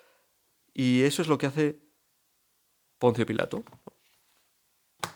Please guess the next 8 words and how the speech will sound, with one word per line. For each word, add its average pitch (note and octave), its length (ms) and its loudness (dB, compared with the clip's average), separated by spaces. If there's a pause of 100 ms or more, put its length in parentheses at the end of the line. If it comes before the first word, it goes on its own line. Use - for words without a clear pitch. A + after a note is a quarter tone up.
(380)
A C#3+ 100 0
nosotros G3+ 380 4
en D#3+ 80 2
nuestra B2+ 260 2
vida C#3 200 2
nos A2+ 160 -4
puede A#2+ 240 0
pasar D3+ 400 -2